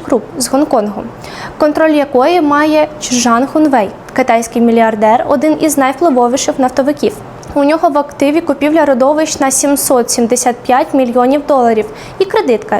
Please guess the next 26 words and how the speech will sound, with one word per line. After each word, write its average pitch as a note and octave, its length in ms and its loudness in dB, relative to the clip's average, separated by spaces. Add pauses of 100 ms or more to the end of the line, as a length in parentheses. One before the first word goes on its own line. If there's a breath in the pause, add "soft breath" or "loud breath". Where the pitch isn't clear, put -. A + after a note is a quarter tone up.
від A3+ 160 -2
Держбанку A3 500 -2
Китаю A3+ 520 0
на C4 140 0
п'ять G#3+ 400 -2
мільярдів B3+ 640 0
доларів. A3 440 0 (360 loud breath)
Тобто G#4+ 240 0
гравець F#4+ 520 2 (180)
важковаговий. B3 760 0 (880 loud breath)
Позивач F4 400 0
отримав F4 420 0
право E4+ 280 2
на E4 100 2
примусове E4 600 2
виконання C#4 580 0
арбітражного C#4 720 2
рішення B3+ 480 2
в A3+ 60 -2
Німеччині, B3 720 2
а - 60 0
строк C4 320 -2
подачі C4 420 0
до C#4 100 0
суду A#3+ 280 -2
спливає A3+ 560 2